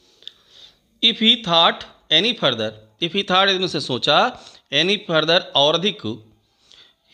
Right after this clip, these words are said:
he would not be able to do anything, he would not be able, वह नहीं समर्थ होगा to do anything, कुछ भी करने में।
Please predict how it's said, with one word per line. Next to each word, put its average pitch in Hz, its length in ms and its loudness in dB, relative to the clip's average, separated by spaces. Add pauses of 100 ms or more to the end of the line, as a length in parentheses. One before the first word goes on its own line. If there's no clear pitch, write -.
he 226 60 6
would 233 180 0
not 220 180 4
be 185 240 4
able 180 220 2 (540)
to 135 120 -6
do 147 200 -4
anything, 107 440 -6 (360)
he - 20 -2
would 135 180 -2
not 131 180 0
be 120 140 0
able, 143 160 0
वह 123 140 -2
नहीं 117 200 0
समर्थ 127 320 -2
होगा 113 520 -6 (120)
to 127 60 -6
do 131 60 -2
anything, 139 460 -2
कुछ 131 220 -8
भी 113 100 -4
करने 101 260 -10
में। 107 120 -16